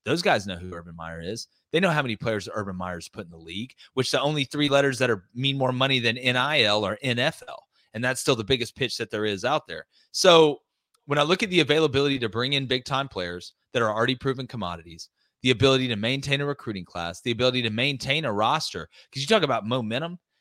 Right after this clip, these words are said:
as much negative P R as, as A and M would catch very quickly from the Urban Meyer situation, they would, the excitement level wouldn't be Deion Sanders level, 'cause Deion is, is a different, that he's a superstar,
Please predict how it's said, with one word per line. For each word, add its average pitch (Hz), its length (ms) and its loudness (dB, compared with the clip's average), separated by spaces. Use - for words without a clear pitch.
as 123 160 -6
much 120 340 -2
negative 139 380 -2
P 135 200 -2
R 127 180 2
as, 110 240 -4
as 104 180 -8
A 120 100 -2
and 113 80 -4
M 117 100 -6
would 101 140 -8
catch - 400 -6
very 117 200 2
quickly 151 600 -2
from 131 160 -4
the 120 80 0
Urban 123 260 2
Meyer 127 420 0
situation, 156 640 -4
they 135 240 2
would, 165 240 -4
the 135 180 2
excitement 165 600 0
level 107 280 0
wouldn't 214 240 -2
be 208 100 2
Deion 151 380 0
Sanders 110 380 -4
level, 98 180 -6
'cause 98 200 -10
Deion 110 320 -4
is, 90 200 -8
is 95 240 -12
a 85 40 -18
different, 85 460 -12
that 95 160 -6
he's 104 240 -12
a 82 40 -10
superstar, - 680 -8